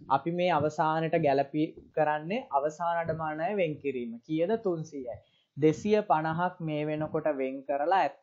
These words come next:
ඒ කියන්නේ වෙන් කරලා තිබ්බා. ඇත්තටම නමුත් වෙන් කරන්න වුණා තුන්සීයක්. ඒ කියන්නේ ළමයි අඩමාන ණය වෙන් කරලා තියෙන්නේ කොහොමද? අඩුවෙන්. එහෙනම් ඒක එහෙම ඔයාට හිතන්න බැයි නම්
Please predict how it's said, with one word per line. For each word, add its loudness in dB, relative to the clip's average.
ඒ -20
කියන්නේ -10
වෙන් -4
කරලා -2
තිබ්බා. 2
ඇත්තටම -2
නමුත් -6
වෙන් -4
කරන්න -4
වුණා -2
තුන්සීයක්. 0
ඒ 4
කියන්නේ 2
ළමයි 0
අඩමාන 0
ණය -2
වෙන් -4
කරලා -6
තියෙන්නේ -10
කොහොමද? -4
අඩුවෙන්. 0
එහෙනම් 2
ඒක 2
එහෙම -2
ඔයාට 2
හිතන්න 0
බැයි 4
නම් 0